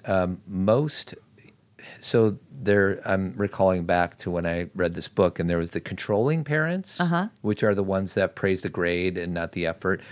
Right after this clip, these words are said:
Speaker 1: And then they're called autonomy, autonomy supportive parents,
Speaker 2: Uh-huh.
Speaker 1: which is the more intrinsic building.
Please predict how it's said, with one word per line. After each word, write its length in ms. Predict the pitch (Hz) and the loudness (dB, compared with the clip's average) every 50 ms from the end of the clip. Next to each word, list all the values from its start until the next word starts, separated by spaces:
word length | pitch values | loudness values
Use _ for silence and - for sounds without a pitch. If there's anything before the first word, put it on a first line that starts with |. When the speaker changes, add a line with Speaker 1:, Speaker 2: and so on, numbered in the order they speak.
| - - - - | -20 -20 -10 -6
Speaker 1:
And 140 | - 101 104 | 0 2 4
then 140 | 101 101 | 4 6
they're 260 | 101 98 98 95 95 92 | 6 6 6 6 4 2
called 400 | - - - - 95 95 87 - - | -2 -6 -2 0 0 0 0 -2 -2
autonomy, 840 | - 92 - - - - 104 107 110 107 107 107 107 104 104 104 101 - - _ - | -2 -2 -2 -4 -6 -4 -2 0 2 2 2 2 2 2 2 2 0 -2 -4 _ -8
autonomy 560 | 95 95 - - 117 120 127 123 123 127 113 | -8 -8 -6 -2 0 0 2 2 2 0 -2
supportive 580 | - - 98 - - - 107 98 92 80 - | -2 -4 -6 -4 -2 0 0 0 0 -2 -6
parents, 400 | - - 67 64 - - - - | -10 -10 -10 -10 -10 -14 -4 0
Speaker 2:
Uh-huh. 240 | - 180 190 208 302 - - - | 2 4 4 4 2 0 -4 -4
Speaker 1:
which 160 | - 101 - 104 | -2 0 0 2
is 120 | 95 85 | 0 2
the 100 | 101 95 | 0 2
more 220 | 92 95 92 92 - | 2 2 2 2 0
intrinsic 720 | 104 98 87 - - 101 92 85 92 87 82 - - - - - - - - _ | -2 -4 -4 -4 -2 -4 -2 -2 -2 -4 -4 -6 -14 -20 -20 -20 -20 -20 -6 _
building. 360 | - 117 107 92 87 80 - | 0 0 0 0 -2 -4 -6